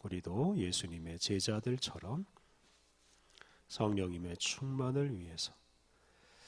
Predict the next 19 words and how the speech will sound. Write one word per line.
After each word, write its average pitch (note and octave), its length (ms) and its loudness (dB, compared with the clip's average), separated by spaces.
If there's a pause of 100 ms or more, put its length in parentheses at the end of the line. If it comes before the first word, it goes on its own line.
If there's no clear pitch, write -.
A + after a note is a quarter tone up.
(340)
간절히 F#2 640 -2
기도하면서 A2 1080 -2
이 F2+ 160 -12
시기를 A#2+ 720 -4
보내야 E2+ 440 -8
하겠습니다. F2+ 720 -10 (320)
또한 E2+ 240 -12
성령님께서 F#2+ 800 -2
주시는 A#2 480 4
은혜를 A#2 400 6
받아서 F#2 480 -6
우리가 A#2 480 -2 (560)
뒤로 F#2 260 -2
물러설-, G2 640 0 (140)
서거나 G2 680 -6
숨어 C#3 440 0
살거나 E2+ 640 -6
하지 A2 280 -4
않고 F#2+ 540 -8